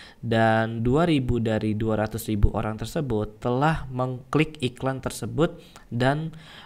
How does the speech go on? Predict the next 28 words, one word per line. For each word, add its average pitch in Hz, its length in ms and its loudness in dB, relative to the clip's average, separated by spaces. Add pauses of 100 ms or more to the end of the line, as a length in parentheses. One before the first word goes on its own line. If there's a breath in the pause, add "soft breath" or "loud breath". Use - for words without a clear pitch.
(120 loud breath)
eh, 113 80 0
mereka 117 400 0
menuju 120 480 -2
website 104 320 4
kita 143 400 4
atau 120 320 0
destinasi 110 560 -2
lainnya. 101 640 -6 (400 loud breath)
Dan 113 320 2
kita 143 240 2
berpikir, 147 800 0
"Oh, 143 240 2
ya 113 160 2
udah, 135 320 0
berarti 110 640 0 (560 loud breath)
kita 139 320 2
bisa 127 320 -2
mendapatkan 139 800 0
seratus 117 400 -2
persen 104 640 -4
penjualan 110 800 0
dari 117 400 2
dua 120 240 0
ribu 104 320 0
tiga 104 320 -2
ratus - 320 -6
orang 113 320 -2
tersebut 135 560 -4